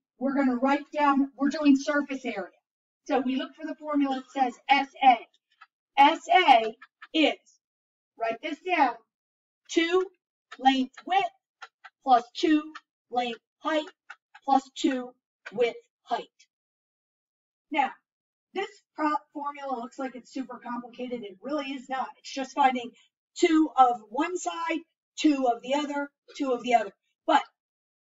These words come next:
the hardest thing is making sure you put all the numbers in the right spots. So I'm going to label these. Length, width, and height. Does it matter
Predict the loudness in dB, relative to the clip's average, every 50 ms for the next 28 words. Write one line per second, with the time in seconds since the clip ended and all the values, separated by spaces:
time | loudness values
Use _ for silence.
0 | _ _ _ _ _ -6 -6 -6 -6 -10 -12 -12 -16 -10 0 2 2 2 2 0
1 | -2 -4 -8 -8 -10 -12 -12 -10 -8 -6 -6 -8 -8 -8 -4 -2 -2 -2 -2 -6
2 | -4 -2 -2 -2 -2 -4 -8 -10 -10 -12 -12 -8 -8 -6 -6 -8 -10 -6 -2 0
3 | 0 0 -2 -6 _ _ _ _ _ _ _ -2 0 0 0 -2 _ _ _ _
4 | _ _ 6 6 6 8 6 4 2 0 -2 -2 -2 -4 -2 2 2 2 2 2
5 | -2 -4 -2 -2 -2 -2 -2 -8 -16 -20 _ _ _ _ -20 -20 _ _ _ _
6 | _ 4 6 6 6 4 0 -8 -18 _ _ _ _ _ _ _ _ _ -20 -20
7 | _ _ _ _ _ _ _ -6 -2 -2 -2 -2 -4 _ _ _ _ _ _ _
8 | _ _ -20 -20 -20 _ _ _ _ -2 2 6 6 6 6 4 0 -2 -2 -2
9 | -2 -6 _ _ -20 _ _ _ _ _ _ _ _ _ -8 -8 -8 -8 -8 -12
10 | -16 -20 -10 -6 -6 -4 -4 -4 -6 -8 -8 -8